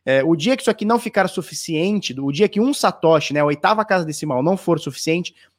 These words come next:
a gente pode, através de consenso, aumentar esse número de casas pra oito, nove, dez, onze, doze, quinze, quinze casas, tá? Então, essa aqui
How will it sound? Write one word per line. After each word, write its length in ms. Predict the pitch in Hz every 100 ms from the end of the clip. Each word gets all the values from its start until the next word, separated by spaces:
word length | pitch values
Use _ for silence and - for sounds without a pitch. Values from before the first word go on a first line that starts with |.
| -
a 80 |
gente 200 | 160 185
pode, 180 | - 160
através 320 | 151 147 143
de 60 | 139
consenso, 500 | 165 160 - 151 151
aumentar 340 | 160 151 143 143
esse 160 | 135 160
número 220 | 147 131
de 80 | 147
casas 320 | 147 131 104
pra 160 | 120
oito, 320 | 117 147 139 123
nove, 300 | 131 127 120
dez, 320 | 131 135 117
onze, 200 | 135 127
doze, 260 | 127 139 127
quinze, 360 | 139 139 147 - - _ _
quinze 260 | 147 147
casas, 340 | 151 110 82 -
tá? 160 | 160 160 - 165
Então, 200 | 196 -
essa 360 | 226 285 -
aqui 400 | 185 226 240 151